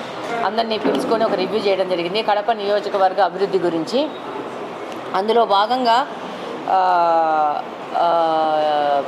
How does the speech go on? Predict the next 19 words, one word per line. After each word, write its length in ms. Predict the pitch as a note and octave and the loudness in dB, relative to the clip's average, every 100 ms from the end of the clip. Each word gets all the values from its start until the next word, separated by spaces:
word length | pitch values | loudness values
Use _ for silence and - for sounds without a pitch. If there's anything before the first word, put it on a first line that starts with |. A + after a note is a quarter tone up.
| F#3 | 0
పెద్దలు 280 | G3+ B3 B3 | 0 0 0
శ్రీనివాసరెడ్డి 680 | A3 G#3+ A3+ A3+ G#3 G3+ | -2 0 2 2 -2 0
గారిని 840 | G3+ G3+ F#3+ F3+ F3 F#3 F3+ F3+ E3+ | 2 2 2 2 0 -2 -2 -2 0
ఆధ్వర్యంలో 680 | F3 F#3+ G3+ G3+ F#3+ A#3 C#4 | 0 0 0 -2 0 2 4
ఆయన 400 | G#3+ F#3+ G3+ G3+ | 4 2 0 0
అనుభవాన్ని 760 | F3+ G3 A3+ A3+ G#3+ G3 E3+ - - - - - - | 0 0 2 2 0 -2 -4 -6 -10 -10 -10 -8 -4
వాడుకుంటూ 520 | F3+ G3 G#3 A3 G#3 | 2 2 2 -2 -2
ముందుకెళ్ళడం 540 | G#3+ G3+ G#3 G3+ G3 F#3 | -2 -2 0 0 0 0
జరిగింది. 260 | F#3 G#3+ | 0 2
అలాగనే 300 | A#3+ G#3 A3+ | 4 4 2
కమిషనర్ 460 | A3 G3+ A3 A3+ A3+ | 0 -2 -2 -2 0
కూడా 200 | G#3+ A3 | 2 2
ఈ, 400 | G3+ F#3 E3+ G#3 | 2 0 0 2
ఈ 20 | |
యొక్క 220 | G#3 - | 2 2
మీ 400 | G3+ F3+ F#3+ F#3 | 0 0 0 2
రివ్యూ 260 | F3 F#3 A#3 | 2 2 2
మీటింగ్లో 380 | A3 G#3+ G3+ G3 | 0 0 2 2
భాగమై 520 | F#3 F#3+ G3 G3 | 4 2 2 0